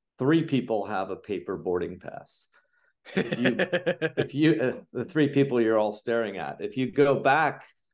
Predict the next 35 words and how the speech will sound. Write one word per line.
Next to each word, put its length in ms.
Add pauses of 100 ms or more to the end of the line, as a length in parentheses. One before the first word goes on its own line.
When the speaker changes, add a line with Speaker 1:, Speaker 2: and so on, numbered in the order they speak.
(120)
Speaker 1:
a 80
year 240
and 100
a 60
half, 400
maybe 240
two 160
years, 460 (580)
probably 540
more 200
than 140
half 380
had, 320 (200)
Speaker 2:
Yeah. 280
Speaker 1:
had 160
a 40
paper, 380
right? 260
So 200
it, 160 (180)
Speaker 2:
Yep. 180 (120)
Speaker 1:
there 340
will 240
be 200
a, 220
a 160
tipping 560
point 340 (180)
where 520 (260)
this 260
is 160
just 280
common 640
for 240
everyone, 600